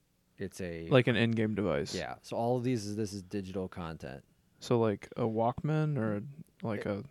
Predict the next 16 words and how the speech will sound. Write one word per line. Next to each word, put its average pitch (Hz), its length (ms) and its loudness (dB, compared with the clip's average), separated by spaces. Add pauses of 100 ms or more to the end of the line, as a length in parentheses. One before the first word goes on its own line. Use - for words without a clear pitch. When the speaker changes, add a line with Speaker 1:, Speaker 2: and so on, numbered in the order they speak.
(120)
Speaker 2:
like, 113 320 -4
what 139 100 6
are 131 60 6
Speaker 1:
it's 117 120 0
Speaker 2:
we 120 80 2
Speaker 1:
a, - 40 4
Speaker 2:
talking 120 280 4
Speaker 1:
yeah, 113 60 2
Speaker 2:
about? - 140 -4
Speaker 1:
it's 120 220 -4
a, 110 260 0
um, 98 260 -4
like, 98 200 -6
a 90 260 -6
tape 107 220 -8
recorder. 85 460 -12